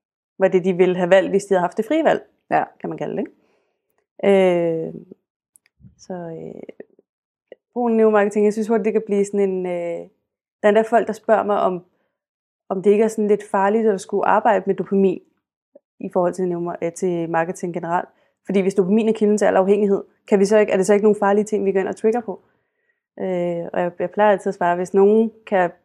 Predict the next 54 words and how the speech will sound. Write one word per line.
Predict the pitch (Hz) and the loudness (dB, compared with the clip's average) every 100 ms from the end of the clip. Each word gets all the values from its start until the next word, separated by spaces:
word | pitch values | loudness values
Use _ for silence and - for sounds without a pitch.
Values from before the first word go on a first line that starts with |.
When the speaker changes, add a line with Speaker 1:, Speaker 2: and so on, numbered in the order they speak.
| _ _ | _ _
Speaker 1:
gøre | 180 175 | -2 0
deres | 170 | -2
kunder | - 185 190 | -2 0 2
afhængige | 185 175 175 | 2 0 -2
af | 175 | -4
deres | 165 | -6
brand, | - 165 160 - _ _ _ _ _ _ _ _ _ _ _ _ | -6 -6 -6 -14 _ _ _ _ _ _ _ _ _ _ _ _
så | 196 | -8
skal | - 190 | -2 0
de | |
lære | 175 170 | 4 2
mig | 165 | 2
en | 170 | -2
ting | 185 175 | -4 -4
eller | 170 | -6
to, | - 160 | -6 -8
<laughs> | - | -10
fordi | - 185 | -8 -4
så | 214 | -2
er | |
de | 190 | 2
virkelig | 202 185 | 4 2
gode | 190 170 | -2 -4
til | 175 | -2
markedsføring. | 160 156 160 160 165 - _ _ 185 | -2 -4 -8 -10 -10 -14 _ _ 0
Speaker 2:
<laughs> | 170 147 135 | 0 -4 -6
Speaker 1:
Fordi | 156 196 | 0 0
dopamin, | 190 196 202 214 202 | 2 2 4 4 2
det | 196 | -2
skal | 226 | 0
ikke, | 214 - | 0 -4
altså, | - - | -18 -10
det | 196 - _ _ | -10 -10 _ _
bliver | 202 202 | -2 2
meget | 220 | 2
hurtigt | 226 247 | 2 2
ladt | 226 214 | 4 2
ud | 220 | 0
som | 214 214 | -2 -2
sådan | 214 | 0
noget, | 202 185 175 156 50 - - | 0 0 -2 -6 -8 -12 -2
noget | 202 202 | -2 2
farligt, | 185 185 208 220 - _ | 4 4 2 -2 -8 _
fordi, | 202 208 196 - - | -6 -4 -2 -6 -8
øh, | - - - - | -14 -14 -12 -8
som | 190 185 | -6 0
folk | 196 196 | -2 0
siger, | 202 | 0
det | 196 | -2
er | |
kilden | 202 202 208 | 0 0 0
til | |
al | 190 190 | 0 0
afhængighed. | 185 196 190 | 0 -2 -2